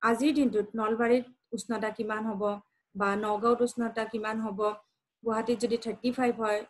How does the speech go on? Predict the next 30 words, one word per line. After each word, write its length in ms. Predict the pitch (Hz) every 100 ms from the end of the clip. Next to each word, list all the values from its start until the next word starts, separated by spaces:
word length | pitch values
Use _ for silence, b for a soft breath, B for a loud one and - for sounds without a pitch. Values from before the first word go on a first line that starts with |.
| 208
নগাঁৱত 300 | 202 208 208
ধৰা 100 | 214
থাৰ্টি 340 | 208 214 - 208
ফ'ৰ, 280 | 226 214 214 - 208
নলবাৰীত 400 | 196 196 202 196
থাৰ্টি 260 | - 190 196
থ্ৰী 280 | - 247 233 226 B B B 208
বা 60 |
বৰপেটাত 540 | 190 208 202 214 208 202
থাৰ্টি 380 | 214 190 208 202 - _ _ -
ফ'ৰ। 300 | 277 247 233 - _ _
এই 120 | 339 359
উষ্ণতাটো 540 | 269 - 311 311 320 330
বিভিন্ন 640 | 240 247 240 302 330 339
ঠাইত 300 | 339 277 285 - _ _ _ _ _ _ -
মানটো 340 | 233 240 247
বেলেগ 280 | 254 233 226
বেলেগ 240 | 208 202 202
হৈছে, 220 | 190 185
কিন্তু 440 | - - - 254 254
মই 100 | 254
উষ্ণতাটো 500 | 240 - 254 247 240
এক্সৰ 380 | 226 220 - 233
সহায়ত 280 | 220 214 196
বুজাইছো, 460 | 202 233 240 370 415 b b
আৰু 120 | 208 208
সেই 160 | 220 -
এক্সৰ 340 | 240 - 311 320
মানটো 380 | 254 208 196 220
আমাৰ, 220 | 208